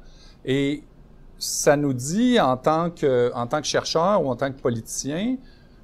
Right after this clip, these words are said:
euh, comment il faut prendre les gens, comment il faut, euh, euh, tu sais, aborder une discussion avec quelqu'un qui est dans une, tu sais, dans une, qui s'enferme dans une certaine, euh, idéologie. Euh,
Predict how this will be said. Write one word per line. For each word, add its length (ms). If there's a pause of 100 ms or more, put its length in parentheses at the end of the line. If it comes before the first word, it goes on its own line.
euh, 60 (380)
comment 200
il 120
faut 360 (640)
prendre 640
les 180
gens, 220
comment 260
il 60
faut, 520
euh, 220 (100)
euh, 60 (480)
tu 80
sais, 140
aborder 540
une 240
discussion 760
avec 260
quelqu'un 680 (380)
qui 260
est 40
dans 340
une, 520
tu 100
sais, 40
dans 200
une, 460 (120)
qui 80
s'enferme 560
dans 140
une 180
certaine, 640
euh, 280 (240)
idéologie. 540 (680)
Euh, 280